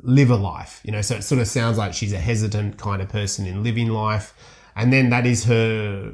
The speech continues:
question at the end as well, is to decide, you know, because she gets the chance right at the end again to go back to sleep. So she's, she's, you know, showing us that thematic question again. So I agree. I actually did a bit of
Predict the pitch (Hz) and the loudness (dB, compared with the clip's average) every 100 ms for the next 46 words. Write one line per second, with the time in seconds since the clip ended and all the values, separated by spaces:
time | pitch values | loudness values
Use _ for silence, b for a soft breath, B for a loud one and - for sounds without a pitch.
0 | - - 185 - 101 92 104 131 175 95 | -6 0 0 2 -2 -2 -2 0 0 0
1 | 95 131 113 101 - 104 98 113 104 101 | 0 0 0 -2 -2 -2 -2 0 0 0
2 | 95 b b b b - - 131 127 104 | -2 b b b b -20 -14 -2 0 0
3 | 101 107 101 110 - 110 123 - 104 120 | 0 0 0 0 0 0 -2 -4 -6 -2
4 | 160 107 - 117 104 98 110 107 101 107 | -2 -4 -4 -2 -2 -4 -2 -2 -2 -4
5 | 101 - 98 90 104 - - 107 - 92 | -4 -2 -2 -2 -6 -8 -6 -4 -4 -8
6 | 95 - _ _ _ _ - 110 107 101 | -12 -18 _ _ _ _ -6 -2 0 0
7 | 123 107 104 - - 165 117 98 151 107 | 0 0 -2 -4 2 4 4 2 2 0
8 | 95 131 131 127 101 - 101 95 - - | 0 0 0 0 0 -2 -6 -8 -12 -6
9 | 104 104 98 - - 143 - 98 90 87 | -4 -4 -6 -6 -4 -4 -4 -8 -8 -10
10 | 82 - 123 117 110 B B - 170 151 | -10 -4 -2 -2 -2 B B 0 2 4
11 | 131 156 117 131 131 - 107 110 104 104 | 2 2 2 2 0 0 0 0 -2 -2
12 | 101 104 | -2 -4